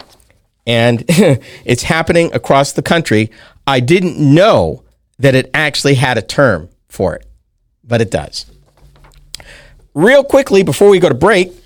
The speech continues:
I want to talk about Fisker. And I actually know two people who have ordered a Fisker Ocean, <laughs> and guess what? They're having technological problems with the thing that's in production.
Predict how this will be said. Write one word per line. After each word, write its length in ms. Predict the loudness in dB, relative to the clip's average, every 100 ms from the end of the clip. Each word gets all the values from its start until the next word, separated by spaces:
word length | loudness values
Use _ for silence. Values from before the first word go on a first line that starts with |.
| _ -2
I 60 |
want 160 | 0 0
to 60 |
talk 260 | 0 -2 0
about 300 | 0 0 -2
Fisker. 640 | -2 -2 0 0 2 0 -2
And 100 | -4
I 60 | -4 -6
actually 440 | -8 -6 -4 -4
know 460 | -2 0 2 2 0 -10 _ 0
two 200 | 0 0
people 580 | -2 -2 0 2 0 -2 0
who 100 | 0
have 140 | 0 -2 2
ordered 320 | 4 4 2
a 40 |
Fisker 460 | 0 -2 0 2 2
Ocean, 460 | 4 2 2 0 0 -2
<laughs> 80 | -2
and 200 | -2 0
guess 300 | 0 0 0
what? 400 | 2 2 -2 -10 -20 -20 _ _ _
They're 120 | 0
having 460 | 2 2 2 0 -2 -8 _
technological 640 | -2 2 2 2 0 -2
problems 420 | 0 0 2 0 0
with 180 | 0
the 100 | 0
thing 180 | 0 2
that's 180 | 2 2
in 140 | 0
production. 600 | 2 2 0 -2 -2 -4